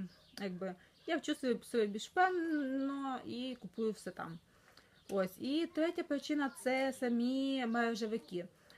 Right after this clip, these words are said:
е, які з перших днів можуть зразу навязчиво, не розібравшись, щось там тулити, не так об'яснити, е, обманути, там, по зарплаті, ще по чомусь. Тобто, е, самі мережевики навіть створюють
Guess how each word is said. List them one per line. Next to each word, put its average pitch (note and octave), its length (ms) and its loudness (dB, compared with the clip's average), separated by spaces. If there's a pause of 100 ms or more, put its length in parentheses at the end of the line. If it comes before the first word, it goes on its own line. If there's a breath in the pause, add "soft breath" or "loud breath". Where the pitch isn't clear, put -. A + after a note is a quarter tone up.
(100)
е, G3+ 600 6
які C4 600 2
з - 400 -14
перших G#3+ 420 0
днів D4 280 2
можуть A#3+ 400 2
зразу G3+ 440 0
навязчиво, A3 840 0 (220 loud breath)
не A3 120 0
розібравшись, A#3 760 0
щось A#3 200 -4
там A3+ 220 -2
тулити, A#3 540 0
не A3+ 100 2
так A#3 220 -2
об'яснити, A3+ 840 0 (300 loud breath)
е, G#3+ 360 4
обманути, A#3+ 800 2
там, A3 220 -2
по B3 140 0
зарплаті, A#3 640 0
ще A#3 140 -2
по A#3 80 -6
чомусь. G#3+ 180 0
Тобто, A#3 300 0
е, A3 240 2
самі C4 220 0
мережевики B3 680 0
навіть C4+ 260 0
створюють C4 680 0